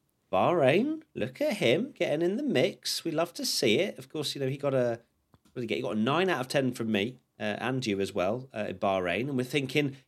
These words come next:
"Here comes Bottas." And then he followed it up with a two out of ten, a two out of ten, and a one out of ten <laughs> for the next three races. Uh, Bottas really, I don't know. It,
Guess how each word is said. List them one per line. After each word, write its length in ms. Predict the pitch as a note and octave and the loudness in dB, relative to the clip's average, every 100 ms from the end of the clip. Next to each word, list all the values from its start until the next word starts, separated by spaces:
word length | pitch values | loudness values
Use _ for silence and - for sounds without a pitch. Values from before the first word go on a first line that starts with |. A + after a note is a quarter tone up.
| - | 2
"Here 420 | G#3 A3+ A#3 A3+ | 8 10 10 6
comes 560 | A3 G#3 G3 G3 F#3+ - | 4 6 6 6 2 6
Bottas." 840 | G3 F#3+ - C3+ F2+ - - - - _ _ | 8 8 8 6 6 0 -4 -4 -10 _ _
And 80 | B2 | 2
then 80 | B2+ | 4
he 60 | B2+ | 4
followed 320 | B2+ E3 E3 | 4 6 6
it 100 | D3 | 6
up 160 | A#2 | 2
with 100 | A#2 | 0
a 40 | G#2+ | -2
two 240 | - E3+ | 0 4
out 100 | C#3+ | 4
of 60 | A2 | 2
ten, 180 | B2+ A#2 | 2 2
a 60 | |
two 240 | G#2+ C#3+ C#3 | 2 4 4
out 80 | |
of 80 | C3 | 4
ten, 240 | - A3 D#3+ | 6 8 10
and 80 | |
a 80 | G3 | 10
one 300 | D#3+ F3 E3+ | 10 8 6
out 220 | D3+ C3 | 0 0
of 100 | - | -2
ten 300 | - F3 C#3+ | -2 0 2
<laughs> 280 | - C3 C3 | 0 -4 -2
for 360 | - G3 - F#3 | 6 8 8 6
the 180 | F3 F3+ | 8 4
next 220 | F#3+ - | 2 0
three 260 | F3+ E3+ | 4 4
races. 840 | D#3 D#3 C3+ E3+ - C3+ - A#2 - - - - - - | 6 4 4 4 2 -4 -6 -8 -8 -8 -6 -6 -6 6
Uh, 180 | C#3 D3+ | 10 10
Bottas 680 | C#3 E3+ E3+ F#3+ D#3 - - - | 8 4 6 6 6 4 -4 -2
really, 680 | C#3+ E3 D#3+ C#3 A#2+ A2+ - _ _ | 4 6 8 8 6 4 -2 _ _
I 160 | B2 C3+ | -4 -2
don't 140 | C3+ | 2
know. 340 | D3 D3+ B2+ F#2 - _ _ _ _ | 4 4 4 2 -4 _ _ _ _
It, 180 | A#2 A#2 | -8 -8